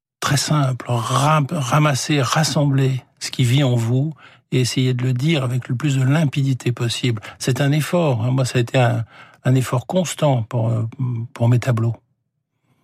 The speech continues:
Pas faire d'effet de manche, vous voyez, de... Moi, je sais faire un tableau, hein. Je sais faire un tableau séduisant, et cetera. Ça fait tellement longtemps que je fais de la peinture. Mais justement, c'est un truc que je me suis toujours interdit.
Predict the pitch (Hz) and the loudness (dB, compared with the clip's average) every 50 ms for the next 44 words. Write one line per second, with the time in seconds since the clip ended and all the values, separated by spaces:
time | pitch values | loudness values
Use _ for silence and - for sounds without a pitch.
0 | _ _ - - _ - 151 143 - - 160 135 127 131 123 - 147 131 123 127 | _ _ -20 -16 _ -2 -2 -2 0 0 0 0 2 0 0 0 0 2 2 4
1 | 127 135 135 135 139 135 123 - - - 120 120 120 123 120 117 117 117 117 110 | 4 4 4 4 2 2 0 -2 -2 -2 0 0 2 2 2 0 0 0 0 -2
2 | 95 - - - - - - - - - - _ - 120 117 113 117 - - 127 | -4 -6 -14 -20 -18 -16 -16 -14 -16 -18 -14 _ 0 0 2 2 2 0 0 -2
3 | - - 156 156 127 120 110 - 120 113 113 120 117 110 104 101 110 113 113 - | 0 0 2 2 2 0 0 -2 0 0 2 2 2 0 0 -2 -4 -4 -4 -4
4 | 127 117 - 127 113 107 131 127 120 113 - - 113 113 117 110 - - 120 107 | -4 -4 -2 -2 -2 2 2 2 2 2 2 2 2 2 2 2 2 0 0 2
5 | 113 113 113 113 123 131 131 123 120 - - 120 110 - 120 120 135 147 143 131 | 2 2 4 4 4 4 4 4 2 0 -2 -6 -2 0 2 4 4 4 2 0
6 | - 110 98 120 110 - - 127 127 127 127 127 120 127 131 120 - - 117 113 | -2 -2 -2 -2 -2 0 0 2 2 4 2 2 2 0 -2 -4 -2 -2 -2 -2
7 | 113 - - 123 117 - - 156 147 135 - - - - - - - - - - | -2 -2 -2 -2 -2 -2 -2 -2 -2 -2 -4 -12 -20 -20 -20 -14 -14 -12 -12 -12
8 | - - - - 131 120 123 127 - - 139 139 175 151 - 151 131 - 127 - | -14 -12 -4 0 2 2 4 2 2 2 2 2 2 2 2 -2 0 0 -2 0
9 | - 156 135 - - 135 117 - 139 117 - - 196 196 165 160 175 147 135 135 | 0 -4 -4 -2 -2 -2 -2 0 -2 -2 -2 0 0 2 2 2 0 0 0 -2
10 | 123 - 135 131 139 139 143 143 139 | 0 2 0 2 2 0 0 -2 -2